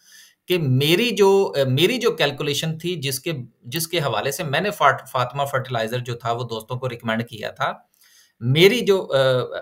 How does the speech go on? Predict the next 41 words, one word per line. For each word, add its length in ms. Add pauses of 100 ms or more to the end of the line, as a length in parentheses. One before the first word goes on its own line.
अंडरस्टैंडिंग 680
थी 60
वो 120
ये 240
थी 80
कि 120
ये 420
डिविडेंड 520
नहीं 380
देगा, 500 (400)
लिहाजा 360
डिविडेंड 460
ना 360
देने 280
की 100
बुनियाद 420
पर 320
जो 240
मेरी 240
नज़र 280
में 200
इसकी 320
प्राइस 500 (100)
थोड़ी 160
बेहतर 320
लगी, 280
मैंने 280
वो 120
रिकमेंड 380
कर 180
दी। 280 (280)
और 140
मेरा 280
जहन 240
ये 200
था 200
कि 140
अगर 320
हमें 400
इसको, 600 (380)
अ, 100